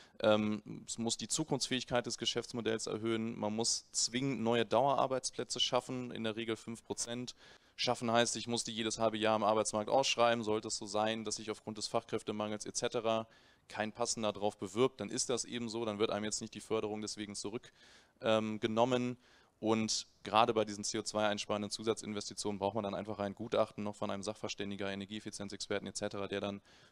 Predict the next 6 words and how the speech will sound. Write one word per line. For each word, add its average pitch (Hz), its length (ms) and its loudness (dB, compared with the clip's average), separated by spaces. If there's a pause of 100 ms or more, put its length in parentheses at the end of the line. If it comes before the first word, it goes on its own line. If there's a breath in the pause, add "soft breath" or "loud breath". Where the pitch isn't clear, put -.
(100)
beziffert, - 440 4
inwieweit 101 580 -4
ich, - 420 -4
ähm, 98 320 -4
ja, 95 320 2
dann 95 200 -4